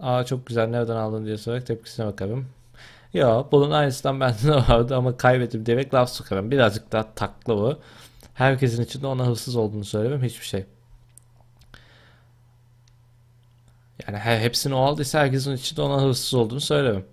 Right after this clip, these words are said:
Daha önce hiçbirine zarar verdin mi ya da içten içe bunu çok istedin mi? Tabii ki de hayır. Evet, Voldemort. Oh. Yok, tabii ki de kimseye, bir hayvana bile, insana geç. Hangi durumda sevgilini aldatırsın?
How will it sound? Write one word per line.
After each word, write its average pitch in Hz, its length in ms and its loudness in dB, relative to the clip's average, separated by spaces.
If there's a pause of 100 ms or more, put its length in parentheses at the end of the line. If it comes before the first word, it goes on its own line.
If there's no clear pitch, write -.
(760)
Daha 143 180 2
önce 135 160 2
hiçbirine 135 340 -2
zarar 123 320 4
verdin 123 320 2
mi 120 160 -4
ya 120 160 0
da 123 140 -2 (120)
içten - 380 -4
içe 127 340 0
bunu 127 220 0
çok 131 340 -4
istedin 120 520 -4
mi? 123 340 -4
Tabii 110 280 -2
ki 104 120 -6
de 98 40 -2
hayır. 113 560 0 (920)
Evet, 117 340 -2
Voldemort. 95 760 -2
Oh. - 480 -10 (640)
Yok, 113 240 -4
tabii 101 240 -2
ki 98 100 -14
de 90 180 -6
kimseye, 101 540 -8 (2000)
bir 127 80 6
hayvana 117 460 8
bile, 92 300 0
insana 110 460 -2
geç. 147 260 -6
Hangi 156 500 2
durumda 127 360 2
sevgilini 127 500 0
aldatırsın? 110 600 -2